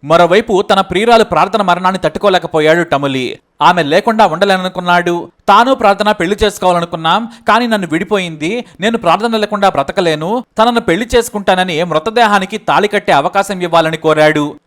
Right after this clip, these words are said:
అంతేకాదు, భర్తగా తానే అంత్యక్రియలు పూర్తి చేస్తానని చెప్పడంతో వారంతా రోదిస్తూ తల్లడిల్లారు. ఇక తల్లిదండ్రులైతే, "తమ కూతురి పెళ్లిని చూడలేకపోయాం, చివరకు చనిపోయిన కూతురు పెళ్లి చూడాల్సి వస్తుందని" రోదించారు. చివరకు టములి కోరికను కూడా తీర్చాలనుకున్నారు.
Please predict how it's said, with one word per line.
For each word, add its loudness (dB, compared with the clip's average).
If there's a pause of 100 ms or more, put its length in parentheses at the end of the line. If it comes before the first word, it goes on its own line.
(100)
అంతేకాదు, 2
భర్తగా 2
తానే 0
అంత్యక్రియలు -2
పూర్తి -6
చేస్తానని -2
చెప్పడంతో 0 (200)
వారంతా 4
రోదిస్తూ 2
తల్లడిల్లారు. 0 (140)
ఇక -2
తల్లిదండ్రులైతే, 0 (180)
"తమ 2
కూతురి -2
పెళ్లిని -4
చూడలేకపోయాం, 0
చివరకు -2 (100)
చనిపోయిన -2
కూతురు -4
పెళ్లి -6
చూడాల్సి -2
వస్తుందని" -8
రోదించారు. 0 (300)
చివరకు 0
టములి -2
కోరికను 0
కూడా 2
తీర్చాలనుకున్నారు. 0